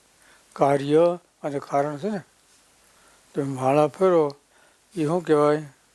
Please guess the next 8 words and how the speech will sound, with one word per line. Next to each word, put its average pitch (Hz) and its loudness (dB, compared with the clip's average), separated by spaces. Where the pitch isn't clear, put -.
કાર્ય. 139 0
પછી 143 -2
એનો 147 0
સંતોષ 147 -2
મનાય 151 2
એ 165 0
કારણ 143 0
કહેવાય. 120 -16